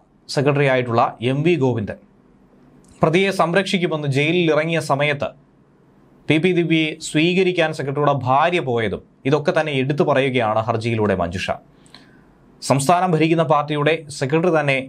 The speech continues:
ഇതിന് മുന്നിട്ടിറങ്ങുന്നു, അദ്ദേഹത്തിൻ്റെ ഭാര്യ തന്നെ ആനയിച്ചു കൊണ്ടുവരുന്നു. അപ്പോൾ എങ്ങനെയായിരിക്കും ഇതിൽ തങ്ങൾക്ക് നീതി ലഭിക്കുക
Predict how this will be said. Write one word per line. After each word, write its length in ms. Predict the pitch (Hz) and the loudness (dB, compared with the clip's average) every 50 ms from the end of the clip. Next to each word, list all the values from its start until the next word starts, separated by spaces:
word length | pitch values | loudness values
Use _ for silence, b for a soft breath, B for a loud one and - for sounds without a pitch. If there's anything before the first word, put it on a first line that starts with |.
| - 117 | -2 -2
ഇതിന് 160 | 127 131 127 123 | 0 0 0 0
മുന്നിട്ടിറങ്ങുന്നു, 640 | 123 123 131 139 135 131 104 101 101 104 92 90 92 - - - 113 | 0 0 0 2 2 2 2 2 0 -2 -4 -6 -6 -10 -6 -4 -2
അദ്ദേഹത്തിൻ്റെ 400 | 131 139 131 139 151 143 143 127 120 | 0 0 0 0 0 0 0 0 0
ഭാര്യ 260 | 135 143 165 175 180 165 151 | 0 2 2 0 0 0 0
തന്നെ 160 | 143 135 135 - - 98 117 | 0 -2 -4 -2 -2 0 0
ആനയിച്ചു 400 | 131 139 143 147 147 143 147 139 117 | 0 0 -2 -2 -4 -2 0 0 0
കൊണ്ടുവരുന്നു. 440 | 117 113 113 110 107 92 82 - - - - b b b b b b b _ 110 | 2 0 0 0 0 -2 -2 -6 -10 -16 -20 b b b b b b b _ 0
അപ്പോൾ 160 | 110 135 147 131 135 | 2 2 2 2 2
എങ്ങനെയായിരിക്കും 640 | 143 165 185 185 160 147 147 151 151 147 147 143 135 127 | 2 2 2 2 2 2 0 0 0 -2 -2 0 0 2
ഇതിൽ 140 | 131 131 131 127 131 131 - - - 123 | 2 2 0 -2 -4 -8 -14 -4 -2 -2
തങ്ങൾക്ക് 380 | 123 139 147 147 139 139 127 113 120 | 0 0 -2 -2 0 0 0 0 2
നീതി 200 | 127 127 131 117 | 2 2 2 2
ലഭിക്കുക 320 | 104 - 120 104 120 104 | 2 0 0 0 0 0